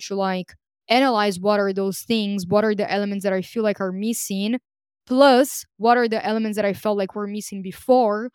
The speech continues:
so I can make a decision that is well-informed and, of course, like, in alignment with my intuition and everything, but at the same time,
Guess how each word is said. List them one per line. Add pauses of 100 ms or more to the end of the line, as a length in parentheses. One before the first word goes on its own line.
(120)
so
I
can
make (140)
a
decision
that
is
well-informed (240)
and,
of
course,
like,
in
alignment
with
my
intuition
and
everything,
but
at
the
same
time,